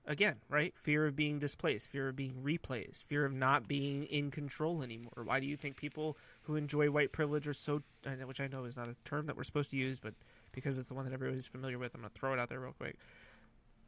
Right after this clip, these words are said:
Why do you think they're so terrified of losing it, right? Because it's the only thing that they know. Because if I don't have that leg up on everybody else, how on earth am I supposed to get ahead? How am I supposed to survive,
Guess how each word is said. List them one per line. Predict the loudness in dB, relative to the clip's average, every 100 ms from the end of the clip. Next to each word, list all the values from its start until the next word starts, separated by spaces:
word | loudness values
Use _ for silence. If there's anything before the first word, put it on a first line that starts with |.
| -20 -20 -14 0
Why | 6 8
do | 8
you |
think | 4 0
they're | -2
so | 0 0 0 0
terrified | 4 6 6 6 6
of | 4
losing | 2 0 -2
it, | -6 -4
right? | 0 0 -2 -4
Because | 0 0
it's | 0 -2
the | -2
only | -2 -2
thing | -2 -4
that | -2
they | -4
know. | -4 -6 -8 -6
Because | -2 2 4
if | 8
I | 8
don't | 8 6
have | 6
that | 6 6
leg | 6 6
up | 6 4
on | 2
everybody | 2 2 4
else, | 2 4
how | 4 4
on | 4
earth | 2 2
am | 2
I | 2
supposed | 0 -4 -4
to | -6
get | -6
ahead? | -6 -6 -6 -12 _ _
How | 8 10
am | 10
I | 8
supposed | 6 2 0
to | -2
survive, | -6 -8 -8 -12 -14